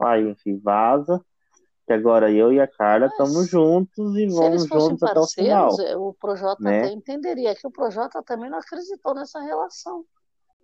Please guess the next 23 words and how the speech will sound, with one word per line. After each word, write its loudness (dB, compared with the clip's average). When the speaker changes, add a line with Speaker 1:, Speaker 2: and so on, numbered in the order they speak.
Speaker 1:
Então, -6
só 0
que 2
é 4
realmente 0
assim, -4
ele 4
tá 2
dando 4
mais 2
apoio 4
ao 2
Projota, 2
fica -2
lambendo 2
mais 2
o -16
Projota 2
do -20
que 2
a 4
própria, 0
digamos, 0